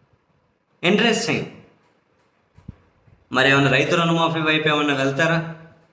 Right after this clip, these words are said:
ఆలోచన చేస్తారా? ఇన్ని సంక్షేమ పథకాలు అందించుకుంటూ మళ్ళీ అది సాధ్యమవుతుందా? రాబోయే ఎన్నికల పింఛన్ నాలుగు వేలకు పెంచుతానని చెప్పి హామీ అయితే దాదాపు ఇవ్వడం గ్యారెంటీ.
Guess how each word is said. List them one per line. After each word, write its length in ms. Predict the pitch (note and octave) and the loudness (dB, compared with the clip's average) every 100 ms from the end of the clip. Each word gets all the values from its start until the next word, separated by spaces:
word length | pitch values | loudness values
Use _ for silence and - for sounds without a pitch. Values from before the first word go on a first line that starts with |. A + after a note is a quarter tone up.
| _ _ _ _ _ _ _ - | _ _ _ _ _ _ _ 2
ఆలోచన 440 | C3+ D#3+ E3 D#3+ | 4 4 4 0
చేస్తారా? 720 | C#3+ C#3+ D3 - D#3+ D#3+ - - - - _ _ _ _ _ _ _ _ _ _ _ _ _ _ _ - | 0 -2 -2 0 0 0 -4 -14 -20 -20 _ _ _ _ _ _ _ _ _ _ _ _ _ _ _ -6
ఇన్ని 320 | C3 E3+ F3+ | 0 2 2
సంక్షేమ 480 | E3 D#3 D#3 F#3+ F3 | 2 0 2 2 2
పథకాలు 400 | F3 E3 E3 E3 | 2 0 2 2
అందించుకుంటూ 520 | E3 E3 E3 E3 D#3 | 2 -2 -4 -4 -4
మళ్ళీ 260 | D3 D3 D3+ | -2 -2 -2
అది 140 | D3 | -2
సాధ్యమవుతుందా? 840 | C#3 B2+ D3 D3 D3 D3 D3+ D3 - - _ _ _ _ _ _ _ _ _ _ _ _ _ _ B2 | 0 0 0 -2 -4 -4 -6 -6 -12 -20 _ _ _ _ _ _ _ _ _ _ _ _ _ _ 0
రాబోయే 440 | B2+ D3+ F3 E3+ | 4 4 4 2
ఎన్నికల 420 | E3 E3 D#3+ D#3+ | 2 0 0 0
పింఛన్ 320 | D#3+ D#3+ D#3+ | -2 0 0
నాలుగు 260 | D3+ D3+ D#3 | 0 0 0
వేలకు 180 | D#3 D#3 | -2 -2
పెంచుతానని 480 | D3+ D3 D3+ D3 D3 | -4 -4 -4 -4 -2
చెప్పి 160 | D3 | -2
హామీ 340 | C#3 C3+ D3+ D3+ | 0 0 2 -2
అయితే 180 | C#3 | -2
దాదాపు 360 | B2+ B2 C#3+ D3 | -2 0 0 -2
ఇవ్వడం 340 | D3 D3 D3 C#3 | -2 -2 -2 -2
గ్యారెంటీ. 520 | C#3 D3 C#3+ C#3 | -2 -2 -4 -6